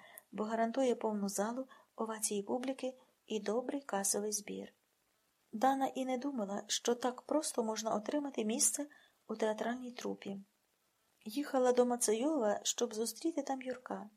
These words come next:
Не просто ж так він говорив їй про це містечко між Ковелем та Любомлем.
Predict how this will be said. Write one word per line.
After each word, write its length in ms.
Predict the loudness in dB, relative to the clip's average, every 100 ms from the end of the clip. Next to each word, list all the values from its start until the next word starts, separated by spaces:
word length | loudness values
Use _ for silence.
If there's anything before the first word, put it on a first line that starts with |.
| _ _ _ _ _ _ _
Не 140 | -4 -4
просто 400 | 0 -2 0 -2
ж 120 | 0
так 240 | -2 -2
він 80 | -2
говорив 420 | 2 4 4 2
їй 140 | 0 -4
про 220 | 2 0
це 220 | 4 2
містечко 560 | 4 2 2 0 0 -2
між 180 | -2 2
Ковелем 420 | 4 4 2 0
та 160 | 2
Любомлем. 520 | 2 2 0 0 -8